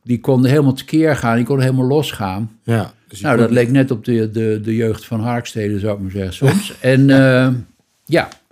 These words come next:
Speaker 2: Oké.
Speaker 1: Nou, maar ja, als je nou naar, bijvoorbeeld naar een, een, ja, een, zeg maar, een willekeurige kleine knaagdier, een, een muisje of zo gaat, ja, dat leeft anderhalf jaar. Misschien heeft hij ook wel puberteit, maar dat merken we niet, want dat gaat natuurlijk razendsnel.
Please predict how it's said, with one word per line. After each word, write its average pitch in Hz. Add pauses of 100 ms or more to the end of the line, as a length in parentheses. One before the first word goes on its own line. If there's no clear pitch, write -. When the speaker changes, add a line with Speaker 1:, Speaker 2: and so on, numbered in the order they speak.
(520)
Speaker 2:
Oké. - (300)
Speaker 1:
Nou, 135 (340)
maar 160
ja, 175
als 180
je 180
nou 165
naar, 156
bijvoorbeeld 147
naar 139
een, 135 (340)
een, 101
ja, 110
een, 104
zeg 117
maar, 113
een 104
willekeurige 117
kleine 110
knaagdier, 127
een, 107
een 104
muisje 127
of 95
zo 101
gaat, 92
ja, 107
dat 98
leeft 131
anderhalf 98
jaar. 98 (480)
Misschien 180
heeft 143
hij 131
ook 190
wel 131
puberteit, 120
maar 127
dat 123 (140)
merken 147
we 117
niet, 117
want 135
dat 139
gaat 147
natuurlijk 135
razendsnel. 139